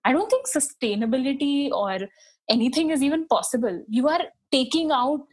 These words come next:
the people who are literally following the sustainable way of life when almost nobody else is. You're removing them from the conversation.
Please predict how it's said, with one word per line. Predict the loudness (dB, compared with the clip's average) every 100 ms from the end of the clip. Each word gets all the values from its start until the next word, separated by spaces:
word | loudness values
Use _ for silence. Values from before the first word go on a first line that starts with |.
| -4
the | -2
people | -2 -4 -2 -4 -2 -6 -8 _ -6
who | 0
are | 2 2 0 -4 _ _ -6
literally | -2 -2 -4 -4 0 2 0 -2 -6
following | -2 -2 -2 -4 -4
the | -6
sustainable | -6 -6 -4 -2 -2 -2 -4 _ _ _
way | 0 2
of | 2
life | 0 0 -2 -4 -8 _ _ _
when | 0 2 2 2 -2 -2
almost | 0 2 2 0
nobody | 0 0 0 0
else | -2 -4
is. | -6 -6 -6 -14 _ _ _
You're | 2
removing | 2 2 2 0
them | 0 -2
from | -2
the | -2
conversation. | -2 -2 -2 -4 -6 -6 -6 -8